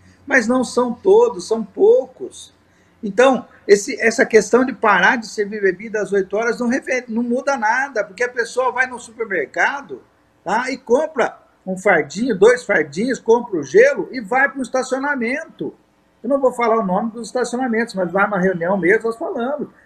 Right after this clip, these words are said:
Tem estacionamento de, de supermercado, estacionamento de carro, ruas, que fica repleto de pessoas ali, bebendo. E aí ali não tem distanciamento, não tem álcool em gel.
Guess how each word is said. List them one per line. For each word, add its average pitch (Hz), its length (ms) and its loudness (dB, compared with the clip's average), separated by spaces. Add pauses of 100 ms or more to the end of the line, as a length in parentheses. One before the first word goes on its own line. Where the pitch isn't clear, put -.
Tem 226 100 6
estacionamento 226 640 0
de, 196 280 -4 (240)
de 165 100 -8
supermercado, 190 800 6
estacionamento 196 540 -4
de 147 100 -20
carro, 151 640 0
ruas, 214 420 0 (260)
que 240 120 -8
fica 254 240 -2
repleto 240 500 2
de 240 80 -12
pessoas 240 580 -2
ali, 277 380 -6 (580)
bebendo. 226 680 2 (260)
E 247 100 -2
aí 214 260 2 (100)
ali 202 340 -4
não 392 180 -14
tem 196 200 -4
distanciamento, 202 920 -6 (240)
não 196 120 -2
tem 180 280 0
álcool 139 260 -2
em 202 60 -10
gel. 185 320 4